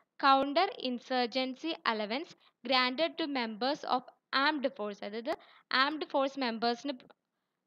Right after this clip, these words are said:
നൽകുന്ന അലവൻസ് ആണ്. ഇത് ത്രീ തൗസൻഡ് നയൻ ഹൺഡ്രഡ് per month exempted ആണ്. ഇനി ട്രാൻസ്പോർട്ട് അലവൻസസ്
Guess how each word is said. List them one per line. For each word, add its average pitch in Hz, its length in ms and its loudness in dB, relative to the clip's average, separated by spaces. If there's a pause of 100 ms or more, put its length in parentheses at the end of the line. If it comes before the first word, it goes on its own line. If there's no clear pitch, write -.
(140)
നൽകുന്ന 240 360 0
അലവൻസ് 220 480 -2
ആണ്. 233 180 -2
ഇത് 240 140 -6 (120)
ത്രീ 254 120 -2 (160)
തൗസൻഡ് 254 420 -2
നയൻ 220 220 -2
ഹൺഡ്രഡ് 226 520 -4 (100)
per 240 100 2 (120)
month 220 260 -4 (200)
exempted 214 460 -8
ആണ്. 214 180 -12 (400)
ഇനി 302 120 -4 (120)
ട്രാൻസ്പോർട്ട് 285 680 4
അലവൻസസ് 240 680 0